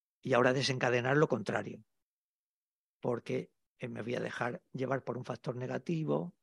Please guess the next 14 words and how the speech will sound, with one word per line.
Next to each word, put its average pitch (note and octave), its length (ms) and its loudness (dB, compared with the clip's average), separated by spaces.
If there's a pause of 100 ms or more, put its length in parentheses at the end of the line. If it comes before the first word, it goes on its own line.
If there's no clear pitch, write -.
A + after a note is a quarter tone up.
(140)
me - 60 -8
va B2 120 -4
a - 40 -6
traer A#2+ 240 -6
consecuencias A#2+ 560 -6
desagradables C#3+ 760 0 (200)
y - 60 -6
nosotros C#3 300 2
tenemos D#3+ 260 4
que D3+ 100 -2
seguir C#3+ 240 2
nuestro E3 240 2
esquema, A#2 460 0 (100)
¿vale? E3 300 2